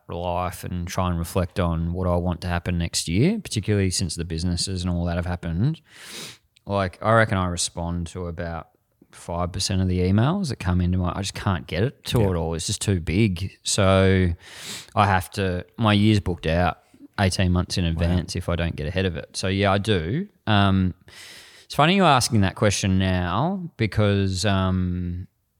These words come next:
Speaker 1: like, I'm struggling at the moment in,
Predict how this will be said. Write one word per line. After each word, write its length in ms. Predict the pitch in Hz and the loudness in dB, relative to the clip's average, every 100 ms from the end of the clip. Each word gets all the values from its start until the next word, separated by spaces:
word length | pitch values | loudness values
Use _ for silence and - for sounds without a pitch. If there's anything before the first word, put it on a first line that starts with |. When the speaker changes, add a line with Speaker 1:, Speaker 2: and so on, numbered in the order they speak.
| _ _ _ | _ _ _
Speaker 1:
like, 240 | 117 110 110 | 2 2 4
I'm 160 | 127 | 4
struggling 480 | 123 - 104 120 107 | 4 2 4 4 4
at 60 | 80 | 4
the 60 | 85 | 0
moment 260 | 80 58 - _ - - - _ | 0 -4 -12 _ -20 -20 -20 _
in, 260 | 110 101 95 | 2 4 4